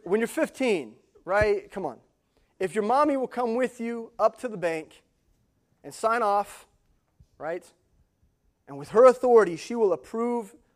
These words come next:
your ability to have a checking account, which was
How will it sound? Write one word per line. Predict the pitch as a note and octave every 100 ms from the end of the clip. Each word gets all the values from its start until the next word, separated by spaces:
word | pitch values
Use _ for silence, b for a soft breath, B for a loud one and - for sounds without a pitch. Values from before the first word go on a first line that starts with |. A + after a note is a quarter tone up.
| _ _ _ _
your | E3
ability | F3+ F#3 F#3+ E3
to | E3
have | - F3+ F3 D#3+ _
a | -
checking | - E3 D#3+ C#3
account, | A#2+ B2+ G2+ _ _ _ _ _ _ _ _ _ _ _ _
which | E3 D#3+
was | F3